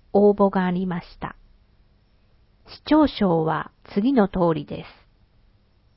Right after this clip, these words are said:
市長賞、小学校低学年の部、沼田渚さん、大谷小三年。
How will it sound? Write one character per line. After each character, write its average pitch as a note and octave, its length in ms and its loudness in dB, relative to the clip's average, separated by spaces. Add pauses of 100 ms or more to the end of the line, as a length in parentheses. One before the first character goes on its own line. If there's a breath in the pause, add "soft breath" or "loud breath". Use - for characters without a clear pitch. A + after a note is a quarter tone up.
(280)
市 - 180 -20
長 D4+ 220 2
賞、 - 480 -8 (140)
小 D4 280 2
学 D4 280 -2
校 D#3+ 200 -2
低 A3 240 0
学 B3 240 -2
年 D#3+ 200 -2
の D3+ 120 -8
部、 D#3+ 280 -10 (720)
沼 G3 320 0
田 B3 180 2
渚 G3+ 480 0
さ D#3+ 180 -8
ん、 F3+ 240 -10 (720)
大 A3+ 240 2
谷 C4 220 0
小 G#3+ 360 -2
三 F#3 360 -4
年。 E3 320 -8